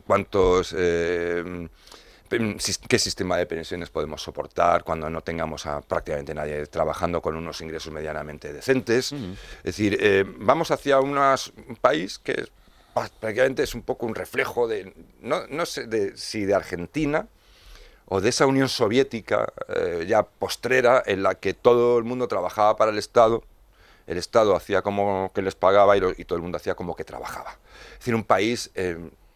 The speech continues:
Speaker 1: sin ningún tipo de horizonte. Y eso es terri-, terrible. Y la gente joven, lo, yo lo empiezo a captar, la gente joven empieza a perder todo, eh, interés,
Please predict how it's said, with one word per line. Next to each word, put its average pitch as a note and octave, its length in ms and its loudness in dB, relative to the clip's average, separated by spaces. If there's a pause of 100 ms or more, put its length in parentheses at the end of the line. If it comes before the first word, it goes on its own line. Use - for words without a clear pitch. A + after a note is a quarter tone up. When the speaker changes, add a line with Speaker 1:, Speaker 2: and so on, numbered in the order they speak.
(100)
Speaker 1:
sin G2 260 -6
ningún G2 260 -4
tipo E2 320 -10
de D2+ 280 -8
horizonte. D2 720 -8
Y A#2+ 160 2
eso C3+ 160 0
es - 120 -10
terri-, - 260 -16 (140)
terrible. E2+ 400 -8 (240)
Y G2+ 80 -2
la G#2 120 4
gente D#3+ 260 -2
joven, C#3 400 -4 (680)
lo, D#2+ 180 -14
yo A2 160 2
lo C3+ 80 6
empiezo A2+ 220 -4
a - 40 -6
captar, - 280 -4
la F2 80 2
gente B2 220 -12
joven A#2 340 -4 (460)
empieza D3 800 -8 (400)
a - 60 -14
perder F2+ 600 2 (280)
todo, G#2 580 0
eh, F#2+ 200 -4
interés, F#2+ 840 -4